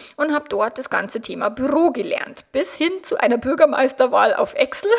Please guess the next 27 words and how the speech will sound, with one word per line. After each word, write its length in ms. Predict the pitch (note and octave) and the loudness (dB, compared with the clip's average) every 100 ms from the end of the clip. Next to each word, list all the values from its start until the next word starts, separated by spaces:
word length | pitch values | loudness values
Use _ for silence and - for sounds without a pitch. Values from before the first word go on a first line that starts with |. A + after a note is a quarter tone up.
| A#4 | 2
<laughs> 220 | D4 - A#3+ A#4 A4+ C#4+ | 0 0 0 -2 -2 0
wo 140 | C#4 | 4
ich 160 | D4 D4 | 4 2
wirklich 400 | D#4 D#4 D#4 - | -4 -6 -4 -2
Excel 500 | C#4+ - - C#4+ C4+ | -2 -2 0 4 4
und 320 | - C4+ C4 | 2 -2 0
Word 320 | A#3+ C4+ D4 | 4 6 6
und 140 | A#3 A#3+ | 2 -4
das 100 | A#3 | -8
Ganze 300 | - A3+ G#3+ | -8 -6 -6
lernen 400 | - D2+ C4+ C4 | -2 -2 -2 -2
musste, 440 | C4 C4+ - B3 - - - - - | -6 -8 -6 -6 -6 -14 -18 -8 -2
ähm, 400 | G#3+ G#3+ A3+ A#3 | 0 0 -2 -2
und 260 | A3 G#3 | -2 0
habe 160 | G#3+ A#3+ | -2 -2
mich 140 | A#3 | -4
da 180 | G3+ G#3 | -2 -2
in 140 | - | -4
das 120 | G#3+ - | -8 -8
ganze 260 | - G3+ | -8 -10
Büro, 420 | A3 G#3 A#3+ F#4+ | -12 -4 0 2
äh, 60 | - - - - | 0 -4 -10 -8
eingearbeitet 840 | - F#3+ G3+ - - G#3 A#3 A#3+ | -6 -6 -8 -12 -4 0 2 2
und 100 | A3+ | 0
fand 220 | - G3 G#3 | -6 -10 -10
es 160 | - | -4
mega 580 | A3+ A3 A#3 A#3+ A#3 | 0 2 2 2 0